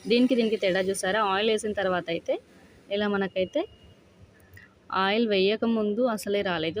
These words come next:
ఆయిల్ వేసిన తర్వాత స్పేస్ వచ్చింది, ఆ తర్వాత కుడితేనేమో అసలు స్పేసే రాలేదు. ఇంతే అండి వీడియో అయితే.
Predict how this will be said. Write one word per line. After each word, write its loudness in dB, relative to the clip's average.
ఆయిల్ 0
వేసిన 0
తర్వాత -2
స్పేస్ 0
వచ్చింది, -2
ఆ 0
తర్వాత -2
కుడితేనేమో -2
అసలు -2
స్పేసే -4
రాలేదు. 0
ఇంతే -6
అండి -2
వీడియో -2
అయితే. -4